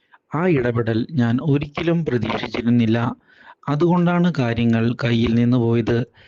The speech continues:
ഇല്ലെങ്കിൽ കൃത്യമായി കാര്യങ്ങൾ നടപ്പിലാക്കിയതിന് ശേഷമേ ഞാൻ ഇവിടേക്ക് വരുമായിരുന്നുള്ളൂ. ഇത് കേൾക്കുന്ന സുഹാസിനി, നിന്നെ ഒരു കാര്യം ഏൽപ്പിച്ചാൽ അത് കൃത്യമായി നടത്താൻ നിനക്ക് കഴിയില്ല. അതുകൊണ്ട്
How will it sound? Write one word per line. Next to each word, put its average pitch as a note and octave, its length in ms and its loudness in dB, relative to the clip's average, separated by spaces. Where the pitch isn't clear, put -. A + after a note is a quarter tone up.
ഇല്ലെങ്കിൽ A#2 380 0
കൃത്യമായി F3 580 0
കാര്യങ്ങൾ A#2 420 2
നടപ്പിലാക്കിയതിന് B2 880 -2
ശേഷമേ A#2+ 380 2
ഞാൻ E3 160 2
ഇവിടേക്ക് A2+ 480 0
വരുമായിരുന്നുള്ളൂ. A#2 920 2
ഇത് G#2+ 140 0
കേൾക്കുന്ന A2+ 440 -2
സുഹാസിനി, A#2 540 0
നിന്നെ E3 260 2
ഒരു F#3 120 2
കാര്യം B2 340 2
ഏൽപ്പിച്ചാൽ A2 440 -2
അത് A#2 140 -2
കൃത്യമായി E3 600 2
നടത്താൻ A2+ 400 -2
നിനക്ക് A2+ 380 0
കഴിയില്ല. A#2 440 0
അതുകൊണ്ട് F#3 380 -4